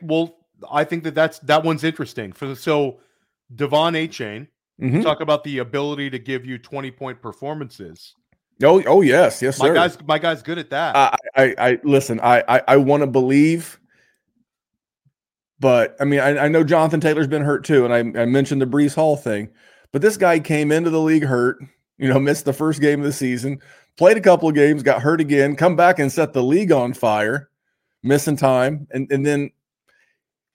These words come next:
Speaker 2: he is the perfect guy that I would love to get as my wide re-, excuse me, as my running back two, that I know could absolutely set my opponents on fire.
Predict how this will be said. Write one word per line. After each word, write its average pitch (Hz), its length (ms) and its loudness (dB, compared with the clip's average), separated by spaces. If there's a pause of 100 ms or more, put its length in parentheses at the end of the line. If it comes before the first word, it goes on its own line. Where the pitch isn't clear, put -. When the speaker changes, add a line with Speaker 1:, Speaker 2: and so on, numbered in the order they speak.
(480)
Speaker 2:
he 190 340 -4
is 165 560 2 (360)
the 127 140 -6
perfect 165 680 -8
guy 127 260 2
that 120 120 -2
I 120 100 0
would 120 140 -4
love 120 260 -2
to 123 80 -2
get 123 180 2
as 123 140 0
my 117 200 0
wide 110 400 -2
re-, 131 160 -8
excuse 131 280 0
me, 131 80 0
as 117 60 -4
my 113 140 0
running 123 320 -2
back 120 300 -2
two, 131 420 0 (560)
that 135 120 2
I 139 100 6
know 135 260 6
could 127 200 -2 (160)
absolutely 123 1200 0 (1200)
set - 400 -4
my 117 640 0
opponents 117 540 -4
on 101 180 -6
fire. 95 720 -10